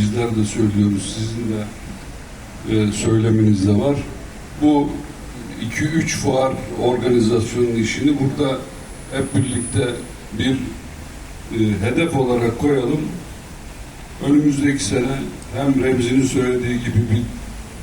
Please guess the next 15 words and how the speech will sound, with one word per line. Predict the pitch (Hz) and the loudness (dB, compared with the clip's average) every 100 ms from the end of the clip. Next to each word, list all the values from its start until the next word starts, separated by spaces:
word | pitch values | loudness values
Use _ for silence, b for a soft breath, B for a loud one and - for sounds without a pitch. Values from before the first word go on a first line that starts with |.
| - - - - 104 107 | -14 -10 -10 -8 -4 -2
e, | 104 | 0
outdoor, | 120 131 135 - 135 123 117 - - - | 0 0 0 0 2 2 0 -4 -12 -12
işte | - 113 110 | -10 -8 -6
karavan, | 107 110 113 113 110 - - - - - - - - | -4 -2 -2 -2 -2 -6 -10 -12 -12 -14 -14 -14 -8
kamp, | 113 113 110 - | -2 -2 -2 -2
peyzaj | 113 107 104 113 104 104 | 2 2 4 2 2 2
vesaire | 101 - 104 104 | 0 0 -2 -2
ya | 95 95 101 | -2 0 0
da | 101 - - 104 | 0 -4 -6 0
neyse | 113 107 107 | 2 2 0
adı, | 98 95 120 120 - - - - - - - - - | -2 -2 -4 -4 -10 -12 -14 -14 -14 -14 -16 -16 -6
onu | - 135 | 0 2
yapalım. | 131 110 - 165 143 | 4 4 4 4 4
Bir | 139 | 4
de | 143 | 4